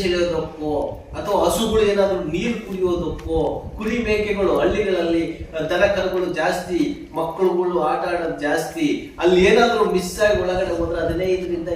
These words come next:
ಇಪ್ಪತ್ತು ಅಡಿ ಆಳ, ಹೇಗ್ ವಾಪಸ್ ಬರ್ತಾರೆ ಹೇಳಿ? ಸ್ವಲ್ಪನಾದ್ರೂ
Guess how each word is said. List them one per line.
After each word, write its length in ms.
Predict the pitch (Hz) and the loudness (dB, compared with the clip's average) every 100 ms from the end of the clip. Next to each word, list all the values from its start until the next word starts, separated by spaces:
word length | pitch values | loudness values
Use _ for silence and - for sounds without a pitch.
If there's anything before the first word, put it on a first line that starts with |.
| 160 | -4
ಇಪ್ಪತ್ತು 500 | 147 - 185 180 175 151 | -6 -6 -2 -2 -2 -2
ಅಡಿ 140 | 151 - - - | -2 -2 0 4
ಆಳ, 100 | 120 120 - - - - - - - - - | 6 6 6 2 -6 -12 -20 -20 -20 -20 -4
ಹೇಗ್ 180 | 262 311 | 2 6
ವಾಪಸ್ 280 | 262 262 254 240 | 8 8 4 2
ಬರ್ತಾರೆ 300 | 233 214 214 196 | -2 -2 -4 -4
ಹೇಳಿ? 180 | 202 202 202 - - - - - - - - - - - - | -4 -6 -8 -10 -12 -14 -16 -16 -16 -14 -12 -12 -10 -10 4
ಸ್ವಲ್ಪನಾದ್ರೂ 600 | 262 285 277 262 240 | 6 6 6 4 2